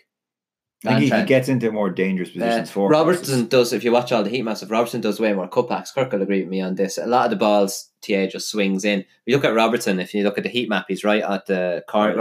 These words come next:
Speaker 3: right on thing, he just
Speaker 2: Yeah,
Speaker 3: hit
Speaker 2: so he's
Speaker 3: push
Speaker 2: not
Speaker 3: across.
Speaker 2: just, I
Speaker 3: They're
Speaker 2: know he's a
Speaker 3: better
Speaker 2: good
Speaker 3: quality.
Speaker 2: crosser, Trent, but he's, like, in essence, fucking the ball into the
Speaker 3: Robertson,
Speaker 2: box.
Speaker 3: Robertson
Speaker 2: <laughs> Whereas
Speaker 3: <laughs>
Speaker 2: Robertson is getting into better positions. He's cutting the ball back eight yards
Speaker 3: Ro-,
Speaker 2: onto
Speaker 3: yeah,
Speaker 2: a player's
Speaker 3: Robertson
Speaker 2: foot.
Speaker 3: creates that chances, but they're better quality.
Speaker 2: Yeah.
Speaker 3: Yeah.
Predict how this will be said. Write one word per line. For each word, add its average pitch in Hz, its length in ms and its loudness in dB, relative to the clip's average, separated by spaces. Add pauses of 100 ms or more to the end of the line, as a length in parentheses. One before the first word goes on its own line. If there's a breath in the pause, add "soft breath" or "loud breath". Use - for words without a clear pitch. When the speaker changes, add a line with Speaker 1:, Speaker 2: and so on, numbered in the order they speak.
Speaker 3:
right 95 60 0
on 104 100 -2
thing, 104 140 -2
he 95 80 -2
just 95 340 -10
Speaker 2:
Yeah, 180 160 0
Speaker 3:
hit 185 120 0
Speaker 2:
so 165 100 0
he's 165 100 4
Speaker 3:
push 185 60 -2
Speaker 2:
not 220 180 4
Speaker 3:
across. 208 80 2 (200)
Speaker 2:
just, - 120 -18
I 147 60 0
Speaker 3:
They're 165 80 2
Speaker 2:
know 196 160 4
he's - 60 -
a - 20 2
Speaker 3:
better 117 140 2
Speaker 2:
good 151 60 4
Speaker 3:
quality. 123 200 4
Speaker 2:
crosser, 131 480 0
Trent, 104 400 -4
but 120 100 -8
he's, 117 380 -10
like, - 320 -10 (300)
in 170 120 -2
essence, 131 500 -4
fucking 117 260 -6
the 95 40 -4
ball 101 200 -2
into 98 180 -6
the 127 40 4
Speaker 3:
Robertson, 139 260 4
Speaker 2:
box. - 100 -2
Speaker 3:
Robertson 185 360 4
Speaker 2:
<laughs> 196 120 4
Whereas 135 300 4
Speaker 3:
<laughs> - 20 0
Speaker 2:
Robertson 190 440 2
is 180 280 2
getting 151 240 -4
into 135 120 -10
better 170 280 0
positions. 135 520 -8
He's - 240 -16
cutting 170 240 -8
the 147 60 -8
ball 139 260 2
back 117 260 -4
eight 147 200 0
yards 110 580 -4
Speaker 3:
Ro-, 156 100 4
Speaker 2:
onto 165 140 2
Speaker 3:
yeah, 156 60 4
Speaker 2:
a 143 40 0
player's 143 100 4
Speaker 3:
Robertson 170 260 2
Speaker 2:
foot. 135 60 2
Speaker 3:
creates 135 300 4
that 123 180 2
chances, 113 320 -4
but 101 100 -8
they're 98 80 -6
better 90 220 -6
quality. 82 420 -10
Speaker 2:
Yeah. 110 200 -8 (180)
Speaker 3:
Yeah. 92 120 -16